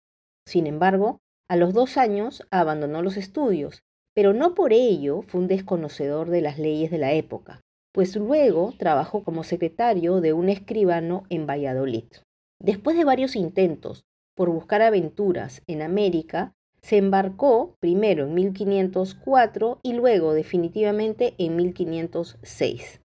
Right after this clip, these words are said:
Tenía veinte años aproximadamente. A su llegada a la isla La Española, comenzó su participación en varias campañas de conquista al mando de Diego Velázquez,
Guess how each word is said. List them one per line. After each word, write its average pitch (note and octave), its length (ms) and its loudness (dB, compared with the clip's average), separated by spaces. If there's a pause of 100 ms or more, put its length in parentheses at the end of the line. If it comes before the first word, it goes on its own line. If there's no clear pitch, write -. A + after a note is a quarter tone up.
(340)
Tenía G#3+ 540 0 (220)
veinte D3+ 500 -4
años C3+ 540 -8 (160)
aproximadamente. - 1040 -12 (420)
A D#3 100 -8
su - 140 -2
llegada A3 580 4
a G3 220 -6
la D3 160 0
isla E3 300 0
La E3 100 2
Española, G#3+ 840 -2
comenzó E3+ 440 -4
su C4 180 -4
participación F#3+ 960 -2
en E3 160 -6
varias F#3+ 320 2
campañas F3 480 -4
de G3+ 100 -4
conquista G#3+ 680 -6
al E3 160 -2
mando F3 300 0
de D#3 160 2
Diego E3+ 320 4
Velázquez, D3 640 -4